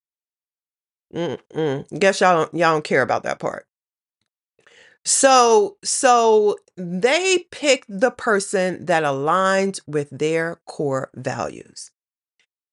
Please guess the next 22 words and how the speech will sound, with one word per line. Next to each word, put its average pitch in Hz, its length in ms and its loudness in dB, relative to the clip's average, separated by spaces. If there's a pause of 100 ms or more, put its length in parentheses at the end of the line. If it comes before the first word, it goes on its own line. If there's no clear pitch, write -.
(260)
And 190 300 4
here 294 640 2
we 214 260 2
are 160 800 2
with, 131 760 -4 (400)
um, 127 720 -2 (1400)
people 233 580 2
still 214 840 2 (300)
stumping 180 840 -2 (120)
for 139 540 0
that 135 300 -8
man. 143 360 -8 (1160)
What 165 380 0
part 269 340 2
of 214 120 0
his 208 240 0
being 147 680 -4 (180)
aligns 190 680 2
with 170 180 -6
your 170 140 0
core 180 220 0
val-, 175 160 -2